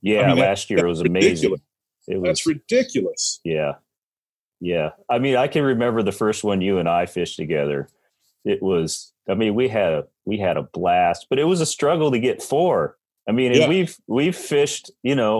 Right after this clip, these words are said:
Speaker 1: all our lives and professional guides, and it was, it, it is really tough and, and
Speaker 2: You,
Speaker 1: a
Speaker 2: you, you
Speaker 1: real
Speaker 2: know what we did,
Speaker 1: challenge.
Speaker 2: you know what we did wrong? Other, other than the fact that you're not allowed to bring alcohol in the park.
Speaker 1: <laughs>
Speaker 2: It would have been nice to have some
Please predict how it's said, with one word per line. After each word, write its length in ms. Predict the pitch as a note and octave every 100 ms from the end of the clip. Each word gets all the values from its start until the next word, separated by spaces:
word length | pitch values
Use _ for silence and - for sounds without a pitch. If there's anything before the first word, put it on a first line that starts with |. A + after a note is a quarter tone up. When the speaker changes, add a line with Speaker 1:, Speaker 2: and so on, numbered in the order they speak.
| -
Speaker 1:
all 180 | A#2 B2+
our 120 | A#2+
lives 500 | B2+ C#3 A#2+ G2+ G2
and 280 | F#2+ F#2 F#2+ _ _ _
professional 540 | C3 - C#3 C3+ C3+ A#2+
guides, 540 | C#3 C3+ B2+ A2 F#2
and 240 | G2 F#2+ F#2+
it 80 | C3
was, 360 | A#2+ G2+ - _ -
it, 140 | A2
it 140 | B2+
is 180 | C#3+ F2
really 280 | A2+ A#2 F#2
tough 360 | - F#2 D#2+ F#2+
and, 120 | F#2+
and 380 | E2+ F#2+ F2 D3
Speaker 2:
You, 60 | -
Speaker 1:
a 40 | F2
Speaker 2:
you, 60 | F2+
you 40 |
Speaker 1:
real 160 | A#2 -
Speaker 2:
know 40 |
what 40 | F3
we 60 |
did, 80 | -
Speaker 1:
challenge. 360 | F#2 - C3 -
Speaker 2:
you 220 | - E3+
know 40 | E3
what 80 | A2+
we 80 | G2+
did 200 | G#2+ G2
wrong? 260 | G2+ D#2+ _ _ _ _ _ _ _
Other, 180 | C#3+ C#3+ C#3 C3+
other 140 | C3+
than 100 | A#2+
the 140 | G#2 G#2
fact 180 | B2 A2+
that 100 | A#2+ - A#2+
you're 180 | A2+
not 220 | A#2 C3 A#2+
allowed 200 | A2+ G#2+
to 60 | G2+
bring 180 | G#2
alcohol 480 | G2+ G#2 - F#2 F2+
in 0 |
the 580 | _ _ G2 E2 - A#3
park. 260 | - - - -
Speaker 1:
<laughs> 20 |
Speaker 2:
It 80 | -
would 100 | A2+
have 80 | G2+
been 120 | A2
nice 200 | B2 B2+ -
to 100 | G#2+
have 140 | A2
some 160 | -